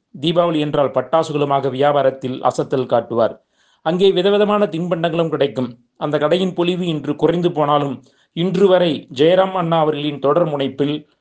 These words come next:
மூரார் பதிவில் அந்த கடை மக்களுக்கான பயன்பாட்டில் உள்ளது மிக ஆச்சரியமான ஒரு விஷயம். இராணுவ வீரர் அவர்களின் பெட்டி கடை. மேலே குறிப்பிட்டுள்ளது போல இந்த கடை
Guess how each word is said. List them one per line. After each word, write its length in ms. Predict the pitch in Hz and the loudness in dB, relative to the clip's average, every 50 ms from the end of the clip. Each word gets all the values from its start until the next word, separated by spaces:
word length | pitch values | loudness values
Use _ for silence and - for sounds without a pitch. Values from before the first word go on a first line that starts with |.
| _ _ _ | _ _ _
மூரார் 340 | 147 151 175 175 180 170 160 | -2 0 4 4 4 4 4
பதிவில் 460 | 139 143 131 127 135 139 143 147 - - | 0 0 0 0 -2 -2 -4 -6 -4 -4
அந்த 200 | 139 131 135 143 | -4 -2 -2 -2
கடை 200 | 147 139 147 135 | 0 0 0 0
மக்களுக்கான 580 | 131 127 131 - 180 175 - - 160 160 160 | 0 -4 -2 0 0 0 0 -2 -2 -2 0
பயன்பாட்டில் 520 | - 135 127 131 131 131 143 120 117 147 156 | 0 0 -2 0 0 0 -2 -2 -2 -6 -4
உள்ளது 600 | 143 135 131 139 131 123 123 127 131 131 - _ | -4 0 0 0 0 0 -2 -2 -4 -6 -12 _
மிக 440 | _ 131 131 135 123 135 131 131 131 - | _ -6 -4 -2 2 2 2 2 2 0
ஆச்சரியமான 680 | 120 131 123 - - 123 127 123 123 123 117 117 120 | 0 0 0 -4 -6 -4 -4 -2 0 0 0 0 0
ஒரு 120 | 120 113 113 | -2 -2 -4
விஷயம். 460 | 104 101 - 143 117 104 117 113 _ _ _ _ _ _ _ _ _ _ _ | -6 -6 -8 -6 -6 -6 -8 -10 _ _ _ _ _ _ _ _ _ _ _
இராணுவ 360 | 127 135 143 170 190 208 202 | 0 2 2 4 4 4 2
வீரர் 320 | 185 175 175 160 175 160 | 4 4 2 2 2 0
அவர்களின் 440 | 156 143 135 139 127 135 139 135 123 | 0 0 0 -2 -2 -4 -6 -8 -8
பெட்டி 260 | - 135 131 - 196 | -10 -10 -6 -6 -2
கடை. 360 | - 139 117 113 104 107 - _ _ _ _ _ _ | -2 0 0 0 -2 -4 -8 _ _ _ _ _ _
மேலே 340 | _ 156 175 202 214 220 208 | _ 0 2 4 4 4 2
குறிப்பிட்டுள்ளது 540 | 208 202 180 - 196 185 180 180 175 170 170 | 0 -4 -4 -4 -4 -2 0 0 0 0 -2
போல 240 | - 165 170 170 175 | 2 2 2 2 2
இந்த 180 | 170 160 156 | 0 0 -2
கடை 440 | 151 151 147 156 156 151 151 - | -2 0 0 0 0 -2 -6 -10